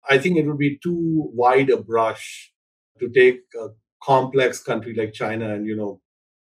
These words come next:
put it into three sentences, if you will. So, I, I mean, I think there are great businesses and great management teams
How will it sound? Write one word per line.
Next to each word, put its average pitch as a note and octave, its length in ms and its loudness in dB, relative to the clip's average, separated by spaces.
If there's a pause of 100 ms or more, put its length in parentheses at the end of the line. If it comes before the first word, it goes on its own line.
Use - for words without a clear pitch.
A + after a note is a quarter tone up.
(580)
put B2+ 140 10
it A2+ 160 2
into G#2+ 580 -4 (260)
three B2 140 -4
sentences, G#2+ 640 -4
if G2 140 -10
you G2 120 -16
will. - 220 -20 (520)
So, A3 280 8
I, F3+ 280 2
I F3 40 2
mean, F3+ 140 6
I D#3+ 100 4
think G3 320 -4
there C#3 160 4
are C#3+ 160 2
great C#3 320 4
businesses B2+ 420 2
and A#2+ 200 -8
great A#2 240 -4
management A2 460 -10
teams A2+ 600 -6